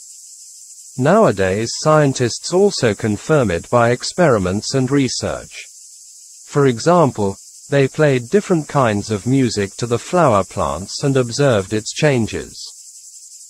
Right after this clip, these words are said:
The most well-known research for many years was by a Japanese scientist.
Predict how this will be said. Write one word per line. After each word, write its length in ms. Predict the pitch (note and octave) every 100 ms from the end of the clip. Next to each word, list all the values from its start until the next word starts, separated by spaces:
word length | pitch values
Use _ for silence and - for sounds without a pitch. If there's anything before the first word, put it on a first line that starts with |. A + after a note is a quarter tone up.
| - - - -
The 100 | A#2+
most 400 | C#3+ F3 - D3+
well-known 480 | F3+ E3 C#3+ C3+
research 640 | A#2 G#2 - D#3 F2 D#2+ -
for 140 | -
many 260 | B2 D3 C3+
years 560 | G#2+ A#2 F2+ D#2 F2+ -
was 200 | B2+ -
by 220 | C3+ C#3+
a 40 |
Japanese 640 | C3 C3 A2 A#2 A2+ G#2 -
scientist. 840 | D3 C3+ G2+ E2+ E2+ C2+ - -